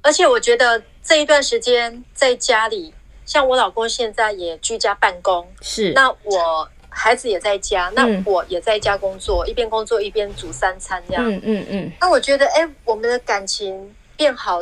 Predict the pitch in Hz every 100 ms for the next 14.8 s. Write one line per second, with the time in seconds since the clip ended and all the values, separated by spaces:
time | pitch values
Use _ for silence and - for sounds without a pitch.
0 | - 294 269 233 269 254 190 175 175 -
1 | - - 339 392 285 247 247 277 294 294
2 | 302 - - - 185 - 403 403 294 330
3 | 381 392 440 330 254 269 349 349 370 453
4 | 359 302 294 233 214 226 269 302 285 247
5 | 277 214 233 269 240 285 - 269 - 294
6 | - 302 370 453 - 523 480 740 - 466
7 | 508 508 403 370 494 - 453 - 359 494
8 | 427 392 440 571 440 466 - 285 240 370
9 | 233 254 339 339 330 330 - 339 339 247
10 | 220 - - - 240 247 339 349 - 370
11 | 339 254 226 254 - 320 240 254 320 -
12 | 403 - 440 - 262 - - - 403 440
13 | 339 294 415 403 311 349 392 370 330 381
14 | 370 - 381 - 285 269 - -